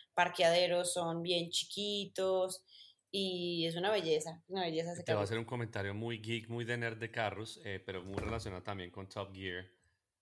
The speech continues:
Speaker 2: eh,
Speaker 1: Ujú.
Speaker 2: porque, pues, eh, eh, Mini Cooper es un carro originalmente inglés, ¿no? Eh,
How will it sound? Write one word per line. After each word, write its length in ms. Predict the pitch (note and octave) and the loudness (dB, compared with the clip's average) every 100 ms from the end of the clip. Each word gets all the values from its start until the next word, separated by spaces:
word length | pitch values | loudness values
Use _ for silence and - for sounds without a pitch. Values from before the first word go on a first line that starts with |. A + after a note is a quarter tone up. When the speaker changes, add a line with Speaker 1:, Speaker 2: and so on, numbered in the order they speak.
| _ - | _ -8
Speaker 2:
eh, 360 | F#2+ F#2 F2+ | -4 -4 -4
Speaker 1:
Ujú. 80 | F3 | -4
Speaker 2:
porque, 340 | E3+ F2+ F#2+ E2+ | -4 -4 -8 -10
pues, 380 | - F2+ - | -10 -8 -8
eh, 240 | G2 D#2+ - E2 D2+ D2+ - - | -8 -10 -12 -14 -14 -16 -20 -16
eh, 20 | G2+ | -6
Mini 240 | G#2 F#2+ | -4 -4
Cooper 320 | - F#2+ G#2+ | -8 -6 -2
es 120 | G#2 G#2+ | -2 -4
un 100 | G2+ | -8
carro 420 | G2+ F#2 G2+ G2+ | -6 -6 -6 -8
originalmente 720 | G2 F2+ F2 E2+ D#2+ E2+ E2 G2 | -8 -12 -12 -12 -12 -12 -12 -10
inglés, 340 | A2 C#3+ D#2+ | -6 -6 -6
¿no? 240 | F2 A#2 - _ _ _ _ _ | -10 -12 -16 _ _ _ _ _
Eh, 240 | G2+ A#2 | -12 -10